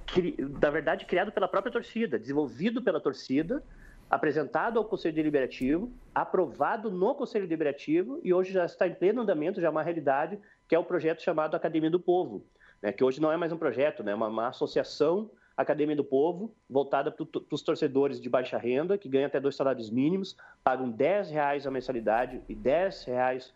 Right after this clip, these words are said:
o valor do ingresso, qualquer partida, ano que vem, Libertadores da América. Esse sócio Academia do Povo, ele vai entrar no jogo por dez reais em todos os jogos da,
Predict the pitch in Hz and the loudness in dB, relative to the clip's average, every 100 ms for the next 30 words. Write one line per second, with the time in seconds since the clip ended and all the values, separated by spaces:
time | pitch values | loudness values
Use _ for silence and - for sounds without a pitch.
0 | - - - 113 123 127 127 120 120 156 | -20 -8 -2 2 2 2 0 0 2 0
1 | 156 - - 139 - - 165 196 135 143 | -2 -2 0 0 -4 -6 -2 0 -2 -2
2 | 123 139 135 131 123 123 180 165 139 127 | -2 0 0 0 0 -2 -2 0 0 2
3 | 117 101 85 - _ _ _ _ _ _ | 0 -2 -6 -6 _ _ _ _ _ _
4 | - _ _ 151 202 196 - 156 151 143 | -20 _ _ 2 2 0 0 0 0 -2
5 | 139 135 131 127 135 123 113 107 131 170 | 0 -2 0 0 0 2 -2 0 0 0
6 | - 147 147 135 117 135 123 - 151 170 | -4 -4 0 0 0 -2 -2 -2 0 0
7 | 135 147 196 160 123 135 202 - _ _ | 2 2 2 0 0 -2 -6 -16 _ _
8 | - 123 151 214 202 156 160 135 135 120 | -6 0 2 2 2 0 0 0 2 2
9 | 113 | 0